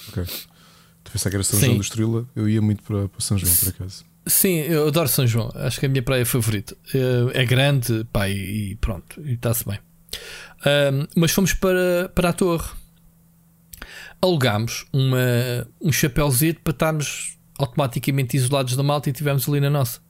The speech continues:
Speaker 2: os três. E pronto, foi bem passado. Foi, sabes aquelas, daqueles sábados, sábados de não fazer nada, tipo, almoçámos tranquilamente, fomos para a praia, tivemos na praia, saímos da praia, fomos para uma esplanada fazer um lanche ajantarado,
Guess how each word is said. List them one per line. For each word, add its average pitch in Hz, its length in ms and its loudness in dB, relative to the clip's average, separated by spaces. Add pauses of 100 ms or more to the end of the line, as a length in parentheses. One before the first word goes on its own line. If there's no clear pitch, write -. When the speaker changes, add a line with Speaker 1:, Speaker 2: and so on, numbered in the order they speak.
(140)
Speaker 2:
os - 120 -10
três. 120 340 0 (1500)
E 180 80 2
pronto, 117 300 0
foi 151 100 2
bem 160 100 2
passado. 143 340 2
Foi, 185 200 2
sabes 208 260 0
aquelas, 196 600 0 (680)
daqueles 151 320 0
sábados, 151 460 0 (100)
sábados 139 460 0 (100)
de 123 800 0 (260)
não 139 240 0
fazer 131 320 2
nada, 127 260 0
tipo, 107 240 -8 (600)
almoçámos 143 520 2
tranquilamente, 131 640 -2
fomos 143 220 -8
para - 120 -12
a - 20 -16
praia, 139 520 -4
tivemos 127 360 -8
na 151 60 0
praia, 131 520 0 (320)
saímos 160 320 2
da 160 80 2
praia, 160 180 2
fomos 135 220 0
para - 140 -2
uma 139 80 2
esplanada 135 840 0
fazer 135 240 0
um 135 140 0
lanche 131 440 0
ajantarado, 127 720 2